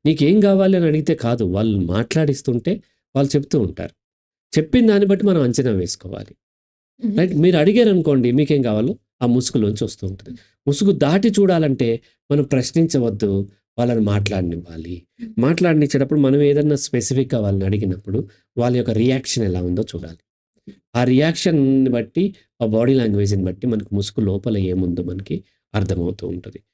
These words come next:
Speaker 1: కాబట్టి, ఆ, ఫస్ట్ మనకు మనము, మన యొక్క ముసుగు నుంచి మనము ముసుగు వేసుకున్నామనే విషయం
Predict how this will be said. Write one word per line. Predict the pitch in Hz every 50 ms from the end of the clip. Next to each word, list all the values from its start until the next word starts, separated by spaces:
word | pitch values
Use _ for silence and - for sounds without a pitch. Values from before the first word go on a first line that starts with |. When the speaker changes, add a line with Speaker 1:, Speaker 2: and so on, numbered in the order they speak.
| _ _ _ _ _ _ _ -
Speaker 1:
కాబట్టి, | 165 175 190 190 180 113 98 98 - 92 - _ _ _ _ _ _ _ _ _ _ _ _ _ _ _ _ _ _ _ _ _ _ _ _ _ _ _ _ _ _ _ _ _ _ _ 127
ఆ, | 123 120 117 117 117 113 110 113 113 - - _ _ _ _ -
ఫస్ట్ | 175 185 - - 190 - - - - - -
మనకు | 135 131 127 127 143 170 185 190 180
మనము, | 165 156 139 143 143 156 170 208 - _ _ _ _ _ _ _ _ _ _ _ _ _ _ -
మన | 113 120 127 139
యొక్క | 151 147 139 135 - 135
ముసుగు | 127 127 123 113 - - 143 131
నుంచి | 120 - 151
మనము | 143 117 110 110 107 104 95 92 - - - _ _ _ _ _ -
ముసుగు | 123 120 - 139 127
వేసుకున్నామనే | 113 120 120 - - - 131 120 120 117 110 107 104 101 98
విషయం | 92 90 - - 98 92 95 - 95 104 -